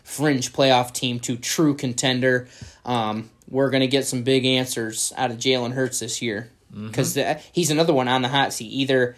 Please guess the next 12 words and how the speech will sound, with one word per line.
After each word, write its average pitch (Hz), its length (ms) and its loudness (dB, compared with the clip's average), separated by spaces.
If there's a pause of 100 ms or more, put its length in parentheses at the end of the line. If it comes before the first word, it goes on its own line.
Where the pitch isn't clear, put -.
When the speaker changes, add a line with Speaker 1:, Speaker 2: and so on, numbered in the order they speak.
(320)
Speaker 1:
with 131 200 2
all 147 300 8
these 147 240 4
first-round 143 400 2
draft 131 300 2
picks 151 220 0
and 123 140 0
how 131 200 -2
they 120 120 -2
finished 131 440 -2
last 127 340 -2
year, 143 300 0